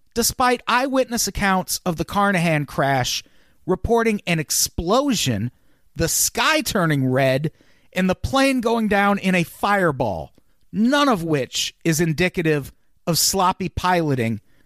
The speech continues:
unless he hit an iceberg up there. That all implies sabotage of some sort. Planes don't just explode in the air on their own. But none of that came up in the final report,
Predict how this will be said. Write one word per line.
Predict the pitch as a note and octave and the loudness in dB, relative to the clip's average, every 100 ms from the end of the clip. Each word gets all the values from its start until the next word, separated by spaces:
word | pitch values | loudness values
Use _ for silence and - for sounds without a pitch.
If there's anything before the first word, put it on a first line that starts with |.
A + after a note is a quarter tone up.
| _ - | _ -6
unless | E3 F3+ G3+ | -2 0 -2
he | - G3+ | -2 -2
hit | G3 G3+ - | 0 -2 -2
an | E3+ - - | -4 -4 -4
iceberg | F3 E3 - C#3 A#2+ A2 | -2 -2 -2 -2 -2 -2
up | A2 - | -6 -6
there. | A2+ F2 - - _ _ - | -6 -6 -10 -20 _ _ -4
That | G#3 C#4 | 0 2
all | D#4+ | 2
implies | D4 - A#3+ G#3+ F3 | 2 0 2 2 2
sabotage | G3+ E3 A2+ - B2 A2 | 2 0 0 -4 -2 -2
of | A#2+ | -2
some | - F#3 D3 | -2 0 0
sort. | B2+ C3+ F2+ D2 _ _ _ _ | 0 -2 -4 -8 _ _ _ _
Planes | - G#3 B3+ G#3+ | -2 0 0 0
don't | B3 A#3+ - | -2 -4 -4
just | E3+ F3 - - | 0 0 -2 -6
explode | E3 - - - F3 E3+ E3 D#3 - | -6 -2 -2 0 2 4 4 0 -2
in | D#3 | 0
the | D3 | 2
air | C3+ C#3 C3+ - | 2 2 2 0
on | C#3 C3+ | -2 0
their | B2+ - | 0 0
own. | C3+ A#2+ F2+ A2 _ _ _ - | 0 0 -2 -8 _ _ _ -8
But | F#2+ | -6
none | A#2 C3 | -2 0
of | D#3 | 2
that | F3 F3 | 2 0
came | F#3+ F#3 | -2 0
up | F#3+ F#3+ | 0 0
in | F#3+ | -2
the | F#3 | 0
final | G3 F#3+ F#3+ F#3 | 0 2 2 2
report, | F3 G#3 F#3+ F#3+ | 2 2 2 0